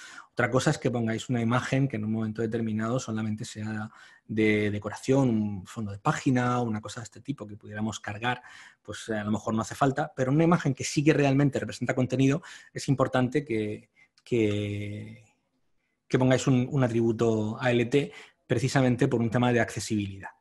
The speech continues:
¿vale? Pensad también en las personas con, con problemas de, de visión,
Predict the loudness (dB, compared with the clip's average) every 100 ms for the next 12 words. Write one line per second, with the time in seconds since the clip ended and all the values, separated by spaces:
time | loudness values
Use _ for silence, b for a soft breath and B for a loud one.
0 | _ -4 -4 -4 _ _ _ _ _ _
1 | _ _ _ _ _ _ _ -20 -4 -2
2 | 0 2 2 2 0 -6 -6 -6 -6 -4
3 | -2 -4 -6 B B -4 0 2 0 0
4 | 2 0 0 2 4 4 2 0 -2 0
5 | 2 2 2 2